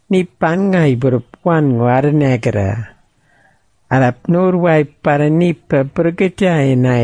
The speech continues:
anadiaka. Anagoi berup para kati wogup nola ni berup mol mol warpam.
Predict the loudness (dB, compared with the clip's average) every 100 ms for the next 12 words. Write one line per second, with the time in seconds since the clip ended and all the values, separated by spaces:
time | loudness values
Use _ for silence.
0 | 2 2 0 0 0 0 -4 -6 -4 -4
1 | -6 -12 _ _ -20 -20 -10 -2 0 0
2 | 0 0 0 -2 -4 -4 -2 0 0 -2
3 | -4 -4 -4 0 0 0 -2 -2 -4 -6
4 | -4 0 2 0 0 0 -2 -2 0 0
5 | 0 0 0 0 0 0 0 0 0 -4
6 | _ -4 -4 -6